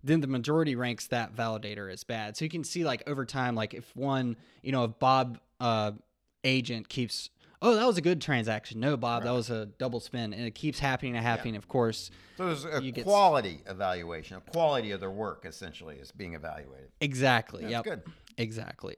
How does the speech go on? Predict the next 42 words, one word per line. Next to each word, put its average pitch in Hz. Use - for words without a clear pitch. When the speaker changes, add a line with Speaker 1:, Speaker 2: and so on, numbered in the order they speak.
Speaker 1:
Um, 123
so -
yeah, 269
I, 139
and 151
just 220
a 165
couple 175
of 127
two -
more 180
things, 156
uh, 131
on 131
the 120
agents. 127
Uh, 113
there's 113
other 165
rankings 135
that 110
they 123
do, 120
and 107
that 139
includes 123
a 113
benefit 147
ranking, 117
and 113
it's 113
based 131
on 120
actions 117
that -
agents 107
perform 180
which 123
contribute 113
to 107
improving 185
the 170